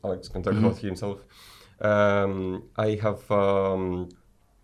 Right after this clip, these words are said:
Speaker 1: I have a lot of experience in, uh, the digital marketing. Uh, the past ten years, I've been, uh, doing digital marketing and marketing and sales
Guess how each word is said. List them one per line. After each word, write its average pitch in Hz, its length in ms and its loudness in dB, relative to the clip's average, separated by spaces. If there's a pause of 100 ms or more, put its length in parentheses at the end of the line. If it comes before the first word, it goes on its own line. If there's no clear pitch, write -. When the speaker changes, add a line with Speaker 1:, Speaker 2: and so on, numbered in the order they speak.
(440)
Speaker 1:
I 117 60 -2
have 104 140 0
a 101 40 2
lot 107 120 2
of 107 60 0
experience 98 580 -2
in, 95 180 -2
uh, 90 180 -2
the 90 120 -4
digital 90 300 -6
marketing. 110 460 -2 (140)
Uh, - 60 -10
the 92 100 -12
past - 240 -12
ten 90 160 -4
years, 90 220 -8
I've 85 120 -12
been, 87 300 -4 (460)
uh, 90 420 0
doing 87 260 -6
digital 92 300 -6
marketing 92 340 -2
and 90 200 -4
marketing 92 360 -4
and 90 160 -6
sales 95 680 -4